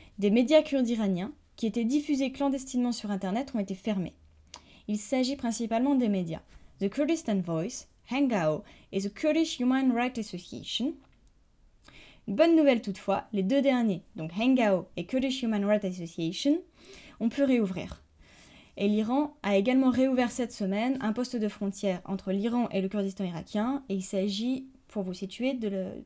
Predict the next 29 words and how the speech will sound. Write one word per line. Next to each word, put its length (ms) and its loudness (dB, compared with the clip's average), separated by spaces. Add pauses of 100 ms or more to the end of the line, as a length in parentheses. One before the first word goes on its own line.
plus 120 -20
proche 260 -4
de 80 -4
la 100 2
ville 160 2
de 100 -2
Slemani. 600 -4 (2250)
Au 120 10
Bakour. 380 2 (380)
Bakour, 440 2 (180)
Kurdistan 440 0
du 120 -2
Nord, 400 0 (140)
situé 280 -6
en 120 0
Turquie. 340 -16 (1400)
Les 220 6
affrontements 440 4
continuent 600 4
entre 260 -2
l'armée 300 4
turque 480 -2
et 60 -2
la 120 6
guérilla 340 6
du 140 2
P 140 0
K 140 0
K, 180 -8